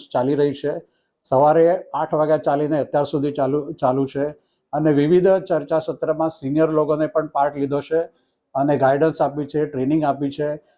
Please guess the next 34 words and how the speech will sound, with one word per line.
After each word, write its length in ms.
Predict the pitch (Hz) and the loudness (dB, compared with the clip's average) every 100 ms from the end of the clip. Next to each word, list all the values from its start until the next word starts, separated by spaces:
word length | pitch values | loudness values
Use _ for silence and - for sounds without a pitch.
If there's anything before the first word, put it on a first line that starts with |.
| _ - | _ -4
જોડે, 380 | 135 147 170 175 | 2 2 2 0
જોડે 340 | 135 147 165 | 2 4 2
જોડે 360 | 160 160 165 170 139 | 2 4 4 2 -4
યુથને 480 | 143 170 - 170 165 | -6 -6 -2 0 2
જે, 420 | 135 165 175 180 _ _ _ _ - | 2 2 2 -2 _ _ _ _ -2
અ, 100 | 151 | 0
સર્જરીની 640 | 147 147 143 160 156 170 | 2 0 2 2 2 -2
ટ્રેનિંગ 460 | - 143 165 220 170 | 0 0 0 0 2
હોવી 240 | 151 156 | 2 2
જોઈએ, 500 | 139 139 135 107 101 - | 2 0 0 -4 -10 -6
આપણી 300 | 127 143 139 | -4 -2 0
ત્યાં 180 | 151 131 | 2 2
જે 100 | 147 | 0
સગવડ 400 | 135 123 143 139 | -2 0 0 0
છે 340 | 151 127 - _ _ _ 139 | -2 -4 -6 _ _ _ -6
નીચે 220 | 131 147 | 0 2
લેબોરેટરીમાં, 800 | 131 131 143 135 139 127 113 - _ _ | 2 2 0 0 -2 -2 -4 -8 _ _
એ 80 | 160 | 0
સગવડ 440 | 165 151 139 160 160 | 2 0 2 2 2
પણ 180 | 170 | -2
સાયમલ્ટેનિયસલી 880 | 165 135 139 156 151 151 151 156 151 | -2 -4 -2 -2 -2 -2 -4 -4 -6
ચાલુ 280 | 143 131 143 | -4 -2 -2
છે. 280 | 143 143 143 _ _ _ | 0 -2 -2 _ _ _
એ 60 | 147 | 0
લગભગ 300 | 139 135 156 | 0 0 -2
પચાસ 460 | - 135 156 160 - | -4 -2 0 0 0
થી 80 | 170 | -2
સાઠ 320 | 165 151 175 | 0 2 2
જણાને 480 | 143 156 147 147 151 | 0 -4 -2 -4 -4
આજે 240 | 135 131 | -4 -6
ટ્રેનિંગ 400 | 131 127 131 139 | -6 -6 -4 -4
કરી, 320 | 139 143 160 - _ _ _ _ - | -4 -6 -8 -12 _ _ _ _ -2
પાયલોપ્લાસ્ટી, 720 | 135 151 151 143 139 - 151 | 2 2 0 -2 -2 -2 -2
લેપ્રોસ્કોપી, 960 | 131 120 139 143 - 139 143 143 135 | -2 -2 -4 -2 -2 -2 0 -2 -4